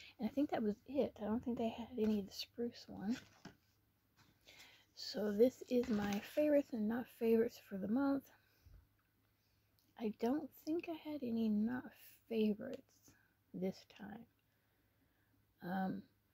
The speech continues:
other than being a little disappointed that I wasn't able to find some Candy Cane Hershey Kisses. Um,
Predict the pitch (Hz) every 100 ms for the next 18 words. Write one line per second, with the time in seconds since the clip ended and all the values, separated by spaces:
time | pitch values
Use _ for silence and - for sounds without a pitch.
0 | - 220 226 226 220 214 214 214 214 214
1 | 214 - - 226 214 214 208 208 214 214
2 | - 214 214 - 202 208 - 196 208 -
3 | 226 214 - 202 220 262 254 240 - 240
4 | - - 220 240 - _ _ _ _ _
5 | _ _ _ _ _ _ _ _ - 196
6 | 190 180 214 240